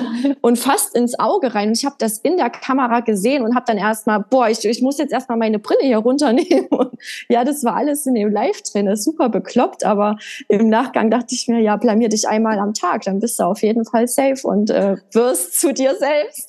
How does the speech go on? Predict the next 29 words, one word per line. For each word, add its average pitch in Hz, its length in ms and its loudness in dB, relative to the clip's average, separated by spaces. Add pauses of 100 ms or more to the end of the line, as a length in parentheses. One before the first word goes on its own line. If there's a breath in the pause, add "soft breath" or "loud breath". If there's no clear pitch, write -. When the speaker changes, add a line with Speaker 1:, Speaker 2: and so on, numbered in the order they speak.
(140)
Speaker 2:
<laughs> 370 60 -4 (100)
Speaker 1:
Ja. 262 120 -8 (680 loud breath)
Speaker 2:
Ist 254 160 -6
Speaker 1:
Ja. 196 120 0
Speaker 2:
auch - 120 -6
Komfortzone 202 800 -6
verlassen. 208 680 0 (960 soft breath)
Speaker 1:
Ja, 196 80 2 (160)
Speaker 2:
Ja. 247 60 -2
Speaker 1:
vor 240 140 0
allen 240 120 2
Dingen, 254 200 0 (260 loud breath)
wenn, 214 380 2
wenn 220 140 2
wir 214 80 2
das 202 180 -2
bei 185 100 0
anderen 294 440 0
sehen, 156 440 -2
ne? 202 160 0
Wenn 233 140 2
da 220 120 2
so 202 100 0
kleine 208 280 0
Missgeschicke 226 640 0
zwischendurch 185 560 -2
passieren 254 340 -2
im 226 80 2
Live, 175 260 0